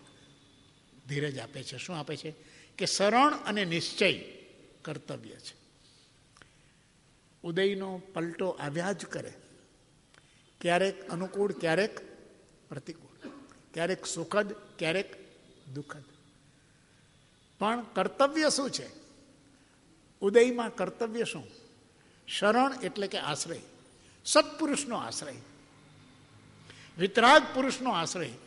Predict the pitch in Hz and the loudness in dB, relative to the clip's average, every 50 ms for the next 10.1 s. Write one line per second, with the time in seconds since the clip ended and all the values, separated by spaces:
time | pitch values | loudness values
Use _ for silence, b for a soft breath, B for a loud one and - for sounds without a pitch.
0 | B B B B - - 247 294 349 381 392 392 - - 311 285 269 - - 262 | B B B B -6 0 4 6 8 8 8 6 4 2 0 0 0 0 0 -2
1 | 240 190 160 156 - - 170 131 - - - - - - - - - - - - | -4 -2 -2 -4 -4 -6 -8 -10 -12 -16 -20 -20 -20 -20 -20 -20 -20 -20 -20 -20
2 | - - - - - - 247 285 339 359 349 - - 254 240 233 - - 202 202 | -20 -20 -20 -8 0 6 8 8 8 8 6 0 0 2 2 2 0 -2 -4 -4
3 | 175 131 117 120 - - - - - - - - - - - - - - - - | -4 -4 -4 -4 -6 -6 -8 -12 -18 -20 -20 -20 -20 -20 -20 -20 -20 -20 -20 -20
4 | - - - - - - - _ - - - - b b b b b b b b | -20 -20 -20 -20 -20 -20 -20 _ -20 -20 -20 -20 b b b b b b b b
5 | b b 175 175 170 156 151 160 151 - - - - 185 135 165 - - - - | b b -4 -4 -2 -2 -2 -4 -4 -6 -6 -6 -6 -6 -6 -8 -10 -16 -18 -20
6 | - - - - - - - - - - - - - - - - - - - - | -20 -20 -20 -20 -20 -20 -20 -20 -20 -20 -20 -20 -20 -20 -20 -20 -20 -20 -20 -20
7 | - - - - - - - - - - B B B B B B B B B B | -20 -20 -20 -20 -20 -20 -20 -20 -20 -20 B B B B B B B B B B
8 | - 214 247 285 302 320 330 285 - - 214 233 269 311 320 - - - 233 277 | 6 8 8 8 8 6 2 2 2 4 6 8 8 8 6 2 2 6 6 6
9 | 311 285 254 208 208 214 233 262 262 - - 202 220 240 226 - - - 196 208 | 6 6 2 2 2 4 4 2 2 0 0 2 2 2 2 0 -2 -2 -2 -2
10 | 185 | -2